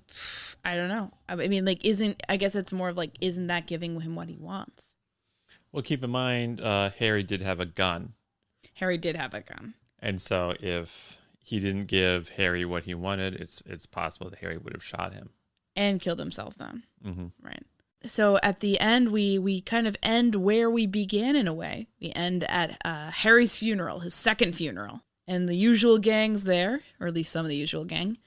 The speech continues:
Speaker 1: And, uh, Calloway gives, uh, Harry, and, uh,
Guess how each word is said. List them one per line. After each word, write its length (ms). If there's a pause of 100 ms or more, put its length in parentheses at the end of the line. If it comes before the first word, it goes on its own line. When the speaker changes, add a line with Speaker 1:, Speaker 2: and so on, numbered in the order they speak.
(460)
Speaker 1:
And, 300
uh, 160
Calloway 800 (180)
gives, 680 (400)
uh, 200
Harry, 460
and, 220
uh, 220